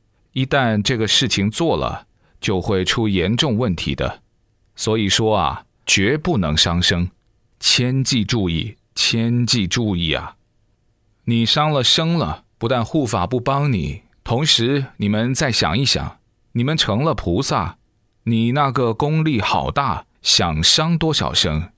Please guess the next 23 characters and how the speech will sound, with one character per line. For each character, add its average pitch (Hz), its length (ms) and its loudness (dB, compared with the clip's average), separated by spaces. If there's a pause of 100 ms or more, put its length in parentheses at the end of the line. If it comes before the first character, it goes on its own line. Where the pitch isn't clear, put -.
(100)
就 117 180 0
有 76 200 0
多 127 320 0
少 92 260 0
生 120 300 0
伤， 127 300 0 (440)
那 139 260 0
还 87 220 -2
得 90 200 0
了 82 240 0
啊？ 69 260 -2 (500)
不 117 120 -2
是 117 300 0
所 117 240 2
有 107 220 2
跟 123 220 0
你 98 360 0
有 92 200 2
点 98 220 0
点 101 200 0
仇 92 300 0
气 160 240 0
的， 78 360 -4